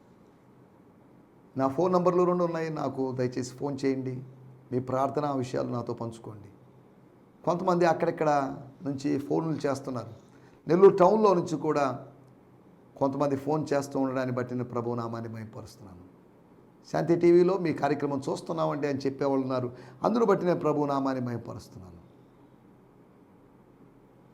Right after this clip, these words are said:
గత వారంలో భక్తవత్సల నగర్ నుంచి, కొండాయిపాలెం దగ్గర నుంచి,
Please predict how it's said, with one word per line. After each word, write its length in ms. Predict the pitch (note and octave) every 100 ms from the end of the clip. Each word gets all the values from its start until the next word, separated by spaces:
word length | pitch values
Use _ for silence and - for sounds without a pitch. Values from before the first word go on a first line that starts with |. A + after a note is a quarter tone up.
| B2
గత 80 | C#3+
వారంలో 420 | D3+ D3+ D#3 D#3
భక్తవత్సల 500 | D3 C#3+ E3 D#3+ D#3
నగర్ 300 | C#3+ C#3+ C3
నుంచి, 340 | C3 B2 A#2+ - - - - _ - - _ - - - - - - - - -
కొండాయిపాలెం 720 | E3+ G3+ A3+ A3 G3 F3 D3
దగ్గర 220 | C3+ B2+
నుంచి, 320 | A#2+ A#2 -